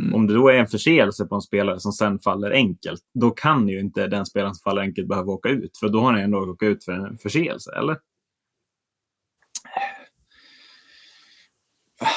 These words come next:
Speaker 1: Åh, ja. Jag är j-, jättekluven faktiskt.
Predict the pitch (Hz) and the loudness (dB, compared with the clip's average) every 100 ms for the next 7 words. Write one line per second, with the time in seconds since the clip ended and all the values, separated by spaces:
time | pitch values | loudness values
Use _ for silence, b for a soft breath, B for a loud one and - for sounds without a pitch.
0 | B B - - 120 B B - 123 95 | B B -8 -4 -4 B B -10 -8 -6
1 | 107 b b b b b b b _ _ | -8 b b b b b b b _ _
2 | _ _ _ _ _ _ _ _ 104 110 | _ _ _ _ _ _ _ _ -8 -6
3 | 110 104 101 - - - - - 117 - | -6 -8 -8 -10 -10 -10 -12 -12 -10 -6
4 | 107 117 - 120 - _ _ - 139 104 | -4 -4 -4 -10 -10 _ _ -8 -4 -4
5 | - 175 - - - - | -4 -10 -12 -16 -16 -16